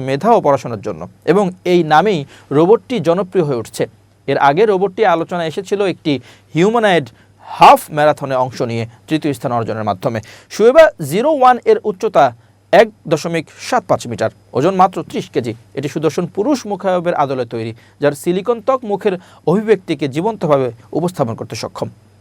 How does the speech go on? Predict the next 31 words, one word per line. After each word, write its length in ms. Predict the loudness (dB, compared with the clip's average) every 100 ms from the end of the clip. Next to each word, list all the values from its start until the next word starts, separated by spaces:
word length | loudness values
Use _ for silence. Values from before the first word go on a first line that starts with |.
| -6
ম্যান্ডারিন 600 | 0 2 2 2 2 2 -2 -12 -20 -6 0
ভাষায় 300 | 2 2 2
সাবলীলভাবে 440 | 2 2 0 -2 0
কথা 160 | -2 0 2
বলার 200 | 2 2
পাশাপাশি 340 | -2 -6 -4 -6
এটি 100 | -6 -2
চশমা, 300 | -2 -2 -6 -4
শার্ট 220 | 0 0 0
ও 20 | -2
ট্রাউজার 340 | 4 6 8 4
পরে 140 | 2 -4 -4
থাকে, 180 | -10 -12 -14 -20 2
যা 100 | 4 6
তাকে 220 | 4 0 0 -2 -8 _ 0
মানব 180 | 0 0 0
সদৃশ্য 320 | 0 0 -4 -4
করে 140 | -2 -2
তোলে। 140 | -4 -10 _ _ -4
সাতাশ 260 | -2 -2 -6
জুলাই 240 | -2 -2 -2 -6 _ 2
ওয়ার্ল্ড 220 | 6 6 4
আর্টিফিশিয়াল 460 | -2 -6 -4 -4 -4 -4
ইন্টেলিজেন্স 480 | -2 -2 0 -2 -4 -4
কনফারেন্সে 600 | 0 0 0 -2 -2 -2 -2 -2
রোবটটি 300 | -2 -2 -6 -8
পিএইচডি 320 | -2 -2 -2 -6
প্রোগ্রামে 280 | -6 -4 -6
ভর্তি 200 | -8 -6 -6
হয়। 120 | -6 _ -6
আগামী 180 | -6